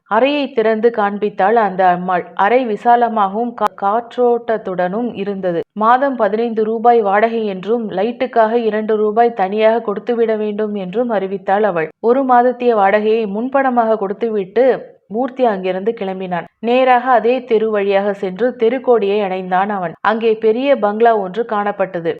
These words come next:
வாசலில் கண-, டாக்டர் ஸ்ரீதரன் என்று ஒரு புறமும், மறுபுறத்தில் ஜெயஸ்ரீ என்று வீட்டின் பெயரும் எழுதப்பட்டிருந்தது.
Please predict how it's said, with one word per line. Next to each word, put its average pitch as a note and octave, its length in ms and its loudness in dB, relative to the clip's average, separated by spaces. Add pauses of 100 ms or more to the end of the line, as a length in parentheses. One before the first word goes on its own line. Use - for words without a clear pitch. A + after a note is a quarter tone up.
வாசலில் C4 600 2
கண-, G3 360 -4
டாக்டர் A#3+ 380 2
ஸ்ரீதரன் B3 560 -2
என்று G3 360 -4
ஒரு G#3+ 220 0
புறமும், G#3 420 -2
மறுபுறத்தில் A#3+ 640 0
ஜெயஸ்ரீ A#3 500 -2
என்று G#3 300 -4
வீட்டின் A#3+ 440 -6
பெயரும் G3 360 -4
எழுதப்பட்டிருந்தது. F#3+ 880 -4